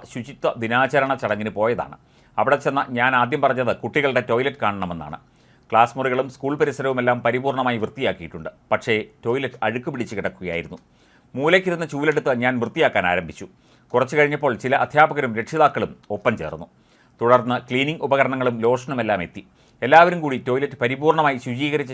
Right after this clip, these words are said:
ശേഷമാണ് യോഗം ആരംഭിച്ചത് എന്നാണ് ഐസക് എക്സ് പോസ്റ്റിൽ കുറിച്ചുകൊണ്ട് പറഞ്ഞത്. അദ്ദേഹത്തിൻ്റെ Facebook പോസ്റ്റിൻ്റെ പൂർണ്ണ രൂപം ഇങ്ങനെയാണ്. മനോരമ സർവേയെ തുടർന്ന് സംഘികൾ അർമാദത്തിലാണ്. പത്തനംതിട്ടയിൽ ഞാൻ മൂന്നാം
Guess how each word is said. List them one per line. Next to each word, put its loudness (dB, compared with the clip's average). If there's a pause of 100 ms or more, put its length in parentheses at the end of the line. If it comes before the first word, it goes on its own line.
(100)
ശേഷമാണ് -6 (120)
യോഗം 0
ആരംഭിച്ചത് -6 (200)
എന്നാണ് -4 (420)
ഐസക് -4 (340)
എക്സ് -6
പോസ്റ്റിൽ -2
കുറിച്ചുകൊണ്ട് -4
പറഞ്ഞത്. -4 (720)
അദ്ദേഹത്തിൻ്റെ 0
Facebook -6
പോസ്റ്റിൻ്റെ -2
പൂർണ്ണ -2
രൂപം -2 (100)
ഇങ്ങനെയാണ്. -4 (460)
മനോരമ 4 (100)
സർവേയെ 4
തുടർന്ന് 0 (140)
സംഘികൾ 0 (140)
അർമാദത്തിലാണ്. -2 (760)
പത്തനംതിട്ടയിൽ 2 (120)
ഞാൻ 2
മൂന്നാം 2